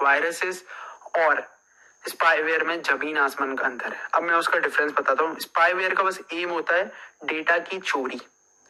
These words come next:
क्या होता है? डेटा की चोरी। But वायरसेस का काम होता है कि डेटा की बर्बादी। तो अगर मैं इसे रिलेट करूँ दोनों को,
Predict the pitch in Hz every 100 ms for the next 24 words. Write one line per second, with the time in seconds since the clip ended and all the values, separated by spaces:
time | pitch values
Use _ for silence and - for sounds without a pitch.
0 | - - 170 165 208 247 - - 156 160
1 | 170 202 190 139 123 123 - - _ -
2 | 185 - - - 139 143 160 196 208 202
3 | 196 - 160 165 156 151 143 147 165 -
4 | - - - - - _ - 226 214 160
5 | 156 175 180 - - 139 123 110 131 120
6 | - - - - - - 226 220 240 233
7 | 233 247 175 160 190 - 151 147 135 127
8 | 127 123